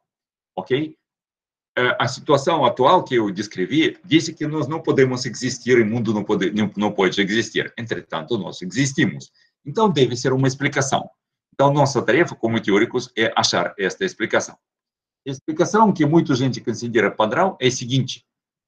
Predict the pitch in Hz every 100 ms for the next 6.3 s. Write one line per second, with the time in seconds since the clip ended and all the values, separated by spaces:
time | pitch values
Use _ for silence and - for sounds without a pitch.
0 | _ _ - 101 101 143 139 131 113 113
1 | 143 123 - - 120 113 98 87 _ _
2 | _ - 92 92 85 - - - - -
3 | - 117 107 139 214 - _ _ _ 95
4 | 113 110 104 107 101 170 190 127 131 147
5 | 139 135 113 117 104 107 98 101 101 -
6 | - -